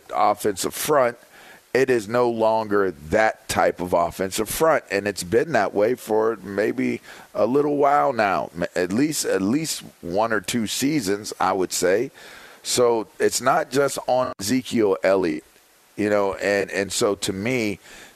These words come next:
all, all of the conditions, all of the elements involved with him, it doesn't work to his favor not having an offensive line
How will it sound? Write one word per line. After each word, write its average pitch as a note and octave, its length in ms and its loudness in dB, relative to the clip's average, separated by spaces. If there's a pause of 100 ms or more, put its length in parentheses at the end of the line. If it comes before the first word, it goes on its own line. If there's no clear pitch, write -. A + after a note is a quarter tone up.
(680)
all, C3 480 0
all C#3 340 2
of B2+ 140 0
the A2+ 80 2
conditions, A2 760 -2
all A#2 360 2
of A2 80 2
the G2 100 2
elements G2+ 580 0
involved G2+ 680 0
with F2 520 0
him, E2 400 -2 (1080)
it B2 240 2
doesn't C3+ 540 0
work B2 360 0
to A#2 160 2
his G#2 320 0
favor A#2+ 800 0 (480)
not A2 320 0
having G#2+ 460 0
an F#2 80 -4
offensive G2 580 0
line F#2+ 480 0